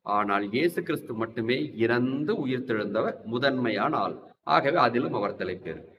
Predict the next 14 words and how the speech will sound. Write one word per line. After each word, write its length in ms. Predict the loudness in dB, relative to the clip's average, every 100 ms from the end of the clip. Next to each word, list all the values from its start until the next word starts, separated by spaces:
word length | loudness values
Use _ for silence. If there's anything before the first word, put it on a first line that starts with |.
| _
இப்படி 280 | -14 -6 -2
எல்லாவற்றிலும், 880 | 2 4 8 8 8 6 0 -2 -2
பாவம் 560 | 4 6 6 6 0 -2
தவிர 280 | 0 2
எல்லாவற்றிலும் 680 | 2 4 4 4 0 -2 -2
இயேசு 260 | 0 0 -2
கிறிஸ்து 280 | -12 -14 -6
தலைப்பேராக 560 | -2 -2 0 0 0 -2
இருக்கிறார். 500 | -6 -8 -6 -6 -6 -16 _ _ _ _ -8
முதன்மையான 720 | -2 0 2 2 4 4 4
இயேசு 340 | 2 2 -2
கிறிஸ்துவிடம் 560 | -10 -10 -8 -6 -4 -4
நம்பிக்கை 460 | -4 -2 -2 -2
வைத்து 420 | -4 -4 -6 -2